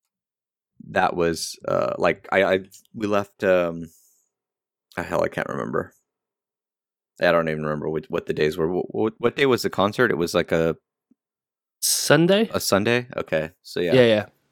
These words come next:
Speaker 1: So I left on, on Friday and got there on Saturday, Saturday evening.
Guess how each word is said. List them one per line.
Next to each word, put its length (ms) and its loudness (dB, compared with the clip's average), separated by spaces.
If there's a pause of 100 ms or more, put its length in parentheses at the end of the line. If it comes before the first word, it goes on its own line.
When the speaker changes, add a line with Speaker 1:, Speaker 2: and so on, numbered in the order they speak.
Speaker 1:
So 120 -2
I 100 4
left 260 0
on, 300 0 (720)
on 120 -2
Friday 480 2
and 80 -6
got 180 -2
there 140 -4
on 120 -10
Saturday, 500 -2 (240)
Saturday 320 2
evening. 400 -4